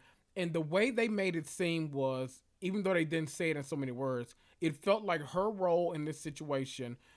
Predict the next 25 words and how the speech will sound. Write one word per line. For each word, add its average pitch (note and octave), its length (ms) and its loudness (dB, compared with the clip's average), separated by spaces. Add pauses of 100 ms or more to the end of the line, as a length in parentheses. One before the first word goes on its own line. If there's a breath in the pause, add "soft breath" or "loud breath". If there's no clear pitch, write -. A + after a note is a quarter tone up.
(100)
was D#3 260 -2
to D3 160 -8
say D3+ 440 -2
how D3 380 -2
often C#3+ 640 -2
Lisa D#3 280 -4
Rinna C3+ 480 -2 (180 loud breath)
and C3+ 140 -4
Harry D3 240 0
Hamlin C3+ 400 -4
come C#3 260 -6
to D#3 120 -10
the D3 100 -12
foundation, C3+ 880 -4 (220 loud breath)
come D3+ 200 -4
to C#3+ 100 -12
this. C#3+ 320 -4
They're D#3 220 -4
always C#3+ 360 -2
invited. C3+ 480 -4
They C#3 100 -4
always C3+ 280 -4
have C#3 140 -4
a C#3 40 -10
table. C3 460 -6